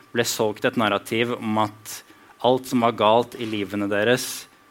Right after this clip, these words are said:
var liksom koblet inn i slavetiden, og de hvite slangene, de hvite djevlene, eh, og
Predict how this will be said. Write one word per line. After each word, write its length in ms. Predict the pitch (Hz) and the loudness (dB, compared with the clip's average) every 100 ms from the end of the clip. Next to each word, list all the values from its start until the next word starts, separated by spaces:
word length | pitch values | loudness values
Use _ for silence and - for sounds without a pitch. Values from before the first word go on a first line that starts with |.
| _ _ - | _ _ -6
var 180 | 107 113 | 2 2
liksom 220 | 117 127 | 2 -2
koblet 440 | - - 107 107 - | -2 -2 -2 -4 -4
inn 180 | 117 117 | -4 -2
i 40 | |
slavetiden, 880 | 120 147 117 98 101 117 107 131 147 147 - - - - | -2 0 2 0 -2 -4 0 2 2 -2 -20 -20 -20 -6
og 360 | 113 117 117 104 - 117 | 2 2 2 -4 -18 -6
de 120 | 123 | -4
hvite 360 | 120 107 - 110 | -2 -4 -6 -6
slangene, 600 | - 131 110 101 104 120 | 0 0 0 -2 0 0
de 120 | 117 | 0
hvite 340 | 113 107 - 107 | -2 -6 -8 -4
djevlene, 640 | 117 113 95 90 101 123 - - _ _ _ - | 2 2 2 -2 0 0 -2 -20 _ _ _ -8
eh, 380 | 110 107 110 110 110 - | -2 2 2 0 -6 0
og 440 | 117 117 107 104 | 2 2 0 -14